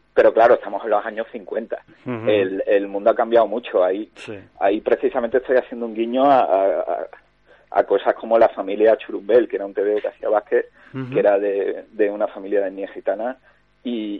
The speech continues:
Speaker 1: y que era profundamente racista. Eso a día de hoy
Speaker 2: Bueno,
Speaker 1: no,
Speaker 2: impensable.
Speaker 1: no tendría, no tendría cabida, eh, en esta sociedad, afortunadamente.
Speaker 2: Oye, ¿y cómo, no sé, <laughs> cómo crees que hubiera reaccionado Vázquez cuando se hubiera encontrado esto?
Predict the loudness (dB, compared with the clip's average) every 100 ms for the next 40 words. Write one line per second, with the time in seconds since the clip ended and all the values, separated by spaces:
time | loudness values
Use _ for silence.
0 | -10 -2 2 4 4 0 _ 0 0 -2
1 | -6 -4 0 2 2 0 -12 -6 -8 -8
2 | _ _ _ -6 -4 4 4 6 4 6
3 | 6 6 6 4 4 0 -4 -6 -4 -2
4 | -2 -2 -6 -4 -4 -2 0 4 2 2
5 | -6 _ _ _ -8 -2 0 4 4 4
6 | 4 4 2 -6 -18 -10 -10 -10 -12 -16
7 | _ -16 -10 -4 -4 -6 -2 4 4 2
8 | -2 -4 -4 -6 -8 _ _ -18 -14 -14
9 | -16 -20 -20 _ _ 4 4 6 4 6
10 | 4 -2 -12 -2 0 2 0 0 -4 -4
11 | -2 -4 0 2 2 0 -2 0 0 2
12 | 4 4 4 2 4 4 6 4 4 0
13 | 2 -2 0 2 2 2 -2 0 0 2
14 | 0 -2 -10